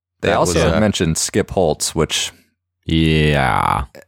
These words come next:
Speaker 1: he's done pretty well at Louisiana Tech, but his U S F record was a little alarming.
Speaker 3: Yeah. Not great.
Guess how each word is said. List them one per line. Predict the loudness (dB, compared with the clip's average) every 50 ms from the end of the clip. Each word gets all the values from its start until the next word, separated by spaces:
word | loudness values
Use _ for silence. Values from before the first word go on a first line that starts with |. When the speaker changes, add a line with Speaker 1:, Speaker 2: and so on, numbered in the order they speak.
| _ _ -6
Speaker 1:
he's | -2 -2 -2 0
done | 0 0 2 2 0
pretty | 0 0 0 0 2 2
well | 2 2 2 2 2 0 -2
at | -4 -2 0
Louisiana | 2 2 2 4 4 4 2 2 2
Tech, | 2 2 2 2 0 -2 -2
but | -2 -2 0
his | 0 -2 -2 0 0
U | 2 2 2
S | 2 2 2 2
F | 2 0 0 -2 -10 -14 -16 -18 _ _ _ _ _ _ _ _ _ _ _ _ _ _ _ -4
record | 0 2 2 2 2 2 0 0 2
was | 0 0 0 0 -4 -4 -4 -4
a | -4 -2
little | 0 0 2 2 2 0 -2 -4 _ _ _ -6
alarming. | -2 0 0 2 2 2 0 0 -2 -4 _ -8
Speaker 3:
Yeah. | -2 0 2 2 2 2 2 2 2 2 0 -2 -6 -12 -18 -20 -20 _ _ _ _ _ _ _ _ _ _ _ _ _ _ _ _ _ _ _ _ _ _ -6
Not | -4 -2 -2 -2 0
great. | 2 2 2 2 0